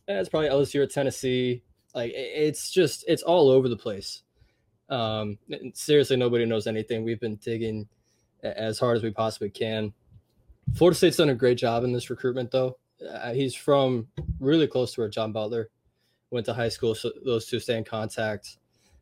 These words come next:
Um, I know Deontay Green, who just committed, which we'll, we'll get to that in a second. He's trying to get him to Tallahassee, but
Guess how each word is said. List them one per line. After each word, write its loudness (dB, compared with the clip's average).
Um, -4
I -4
know 0
Deontay 0
Green, 0
who -4
just -6
committed, -2
which -8
we'll, -6
we'll -4
get -4
to -8
that -2
in -8
a -10
second. -6
He's -2
trying -2
to -2
get 0
him -2
to -8
Tallahassee, -4
but -10